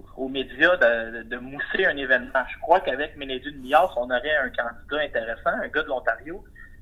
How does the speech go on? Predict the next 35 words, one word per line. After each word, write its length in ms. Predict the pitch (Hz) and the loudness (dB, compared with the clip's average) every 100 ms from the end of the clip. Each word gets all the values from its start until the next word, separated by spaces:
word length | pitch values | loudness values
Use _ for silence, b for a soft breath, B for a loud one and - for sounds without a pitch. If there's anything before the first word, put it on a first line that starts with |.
| - - | -18 -8
Et, 240 | 214 285 | -4 -2
euh, 140 | 151 135 | -2 -4
j'ai 160 | 143 | -8
dénoté 480 | 139 170 175 - 254 | -8 2 4 4 -2
un 120 | 185 | -2
autre 200 | 151 185 | 0 -2
boxeur 440 | - 131 - 156 170 | 2 2 6 6 6
qui 40 | - | 4
s'appelait, 380 | - 135 139 - - | 0 -2 -4 -6 -14
qui 60 | - | 0
s'appelle 380 | 123 - 160 - | 2 4 2 2
toujours 320 | - 127 151 - | -10 -12 -12 -4
Trent 260 | 147 165 185 - 123 | 4 4 4 -6 -6
Real. 240 | 143 143 110 120 | -4 -4 -6 -6
Lui, 320 | 135 190 247 - - - - - - | -6 -4 -8 -12 -18 -20 -20 -10 0
c'est 60 | |
un 80 | 117 | 2
gars 220 | 151 180 | 4 2
de 400 | 127 117 110 113 | 4 4 4 2
Oshawa, 420 | 127 - 117 156 | 2 2 2 2
en 80 | 175 | 2
Ontario, 400 | 135 120 131 180 | 2 2 0 -8
qui 140 | 202 127 | -4 -2
avait 160 | 131 | -2
une 100 | 135 - 226 | -6 0 2
solide 280 | 240 269 - | 2 -4 4
carrière 360 | 139 156 165 | 6 8 6
amateur, 400 | 131 120 160 214 | 4 4 4 4
qui 80 | - | 0
est 140 | - | 2
allé 160 | 143 190 | 2 4
boxer 340 | 151 139 - | 0 -2 -6
pour 180 | 143 131 | -6 -2
un 100 | 127 | -2
promoteur 380 | - 135 135 | 0 4 4